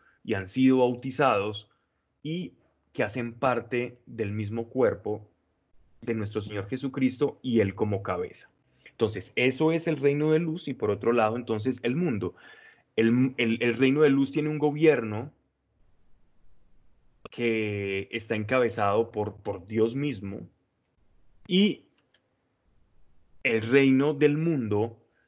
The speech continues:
tiene su propio señor, al que es llama-, al que las escrituras llaman como aquel ángel caído, como Shaitan o Satán, eh, o el adversario, ¿cierto?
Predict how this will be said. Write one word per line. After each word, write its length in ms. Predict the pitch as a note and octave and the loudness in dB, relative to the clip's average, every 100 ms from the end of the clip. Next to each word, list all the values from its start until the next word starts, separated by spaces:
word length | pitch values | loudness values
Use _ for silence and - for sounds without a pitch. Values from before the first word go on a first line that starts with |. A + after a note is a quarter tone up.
| _ | _
tiene 320 | C3+ A#2+ A2+ | 2 4 2
su 180 | - G#2+ | -2 -4
propio 400 | G#2+ G2+ A2+ C3 | -2 -2 -2 -4
señor, 580 | D#3 D3 B2+ A2 A#2 - _ _ _ - | -4 -2 2 4 2 -4 _ _ _ -4
al 200 | G#2+ G#2 | -2 0
que 200 | G#2+ G#2+ | 0 0
es 100 | G2 | 2
llama-, 320 | A#2 A#2 A#2+ | 2 2 0
al 320 | A2 G2+ G#2 | -2 -4 -4
que 100 | F#2+ | -2
las 160 | G#2 G#2 | -2 -2
escrituras 560 | G2+ - G#2 G#2+ A2 A2+ | -4 -6 -4 2 4 4
llaman 300 | A#2 A#2 A#2+ | 2 0 -4
como 320 | G#2 G2 F#2 | -4 -4 -8
aquel 300 | - G2+ G#2+ | -4 0 2
ángel 340 | A#2 A#2 B2 | 2 0 -2
caído, 500 | B2 B2 A#2+ G#2+ A2+ | 0 0 0 0 -2
como 320 | A2 G2+ F#2+ | -4 -6 -6
Shaitan 640 | G2 B2+ A#2+ A2+ A#2 A#2+ A#2+ | -2 4 4 4 -2 -4 -4
o 80 | G2+ | -6
Satán, 640 | G2+ F#2 A#2 B2 B2+ C3+ _ _ _ _ _ _ - | -6 0 2 2 0 -6 _ _ _ _ _ _ -10
eh, 480 | G2+ G2 G2 G2 - | -6 -4 -4 -4 -2
o 100 | G#2+ | 0
el 80 | F#2+ | 2
adversario, 640 | F2+ F#2+ - G#2 F#2 F2+ | 0 -2 0 0 0 -4
¿cierto? 400 | F2+ B2+ B2+ - | -2 0 0 -6